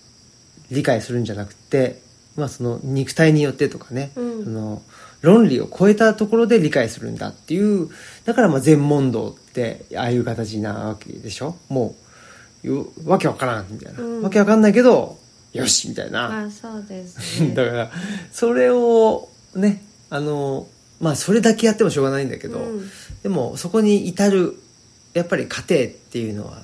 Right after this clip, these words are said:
Speaker 1: 大事で、やっぱりそれをちょっと僕はやっぱり、まあ、今までもね、合気道をずっとやってき-、ずっとっつうか、ね、あの、やってきて、まあ、そこの経験もあるから、あの、まあ、今、老荘思想っていうところに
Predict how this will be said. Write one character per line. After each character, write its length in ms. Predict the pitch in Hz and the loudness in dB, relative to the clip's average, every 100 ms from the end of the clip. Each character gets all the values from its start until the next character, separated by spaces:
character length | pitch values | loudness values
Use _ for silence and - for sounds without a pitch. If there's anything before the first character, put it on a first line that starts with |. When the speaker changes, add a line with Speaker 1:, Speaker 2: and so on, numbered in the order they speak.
| - | -10
Speaker 1:
大 240 | 113 113 | -6 -6
事 140 | 104 104 | -6 -10
で、 80 | |
や 60 | 95 | -14
っ 40 | - _ - - - - - | -14 _ -20 -20 -20 -20 -10
ぱ 60 | - | -6
り 60 | 196 | -2
そ 140 | 226 | 2
れ 100 | 254 | 4
を 340 | 247 240 233 | 6 4 2
ち 100 | 226 | 2
ょ 40 | 233 | 0
っ 40 | |
と 120 | 226 | 0
僕 180 | 127 117 | -2 0
は 60 | 135 | 0
や 60 | |
っ 60 | 127 | 0
ぱ 100 | 135 | -2
り、 100 | 123 | -2
ま 100 | 160 | 0
あ、 20 | |
今 160 | 156 175 | 2 4
ま 80 | 202 | 4
で 80 | 143 | 0
も 120 | 120 | -2
ね、 80 | 135 | -2
合 160 | 135 | -2
気 120 | 131 | -2
道 100 | 131 | -4
を 40 | 113 | -4
ず 140 | 117 | -8
っ 20 | |
と 100 | - | -6
や 80 | 127 | -4
っ 20 | |
て 160 | 117 127 | -4 -6
き-、 140 | - - _ _ _ _ _ _ _ _ _ _ - | -8 -16 _ _ _ _ _ _ _ _ _ _ -16
ず 100 | 123 | -14
っ 40 | - | -10
と 120 | - | -6
っ 40 | 123 | -6
つ 120 | - | -8
う 40 | |
か、 180 | - - - - | -12 -12 -12 -10
ね、 160 | 143 | -4
あ 100 | 131 | -4
の、 180 | 110 110 | -4 -6
や 120 | 117 | -8
っ 20 | 113 | -6
て 160 | 123 | -6
き 80 | - | -6
て、 280 | - 120 - - - - - - - - | -6 -6 -6 -18 -20 -20 -20 -20 -20 -8
ま 220 | 214 220 - _ _ - | -6 -6 -12 _ _ -12
あ、 40 | |
そ 180 | 160 214 | -8 -6
こ 140 | 208 | -2
の 140 | 240 226 | 0 2
経 200 | 233 233 | 0 0
験 200 | 240 233 | 0 2
も 80 | 254 | 2
あ 60 | |
る 100 | 254 | 2
か 120 | 254 | 0
ら、 400 | 285 240 143 - - | 0 2 2 -2 -8
あ 140 | 139 | -6
の、 1040 | 127 120 117 117 120 120 - - - - - - - | -4 -2 -4 -4 -6 -8 -10 -12 -12 -14 -16 -18 -12
ま 120 | - 160 | -6 -2
あ、 20 | |
今、 220 | 147 113 | -2 -2
老 220 | 113 123 | -2 -2
荘 120 | 117 120 | -2 -4
思 80 | |
想 320 | 113 120 110 110 | -4 -6 -8 -12
っ 40 | |
て 140 | - | -12
い 40 | 117 | -14
う 20 | |
と 100 | - | -10
こ 100 | 120 | -8
ろ 100 | 113 | -8
に 260 | 113 117 | -8 -10